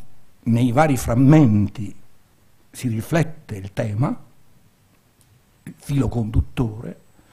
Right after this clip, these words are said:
è appunto la morte di Dio e l'oltreuomo, che è quella linea che io svilupperò stasera, perché ce ne sono altre, a cui accennerò comunque.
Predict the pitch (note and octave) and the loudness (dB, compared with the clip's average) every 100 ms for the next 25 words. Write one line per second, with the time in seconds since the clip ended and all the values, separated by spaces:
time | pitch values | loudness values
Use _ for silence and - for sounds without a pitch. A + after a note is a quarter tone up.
0 | _ _ _ _ _ _ _ _ - - | _ _ _ _ _ _ _ _ -12 -12
1 | - C#3 G2+ G2 C#3+ - _ - B2+ F3 | -8 -6 -6 -6 -12 -14 _ -2 4 4
2 | F3 G3 E3+ E3 F#2 - - - _ _ | 4 0 0 -4 -10 -14 -18 -20 _ _
3 | _ _ _ _ _ _ _ _ _ C#3+ | _ _ _ _ _ _ _ _ _ 4
4 | D3 A#2+ - A#2 A#2 G2+ A2+ B2+ - A#2+ | 6 4 -2 -4 -4 -4 -4 -4 -6 -10
5 | - _ _ _ C#3 C3+ - D#3 E3+ D#3 | -10 _ _ _ -6 -6 0 4 4 2
6 | D3 E3 D#3+ D3+ D3 C#3+ C3+ B2+ C3 A#2 | 2 2 4 4 2 -2 -4 -2 -2 -2
7 | A2 B2 A#2+ A#2 B2 - A#2 G3+ C#3+ A2+ | -2 -4 -2 -2 -2 -2 4 6 6 2
8 | A2+ - B2+ - - - - _ _ _ | -2 -6 -8 -8 -20 -20 -20 _ _ _
9 | - G#2 G#2 B2 F3 E3 - - - - | -10 -6 -2 2 4 4 0 -8 -14 -14
10 | - - _ _ _ _ _ _ - - | -18 -20 _ _ _ _ _ _ -20 -14
11 | A2 F2+ - G2 C3+ E3 - - - - | -14 -10 -8 0 2 2 -2 -12 -20 -20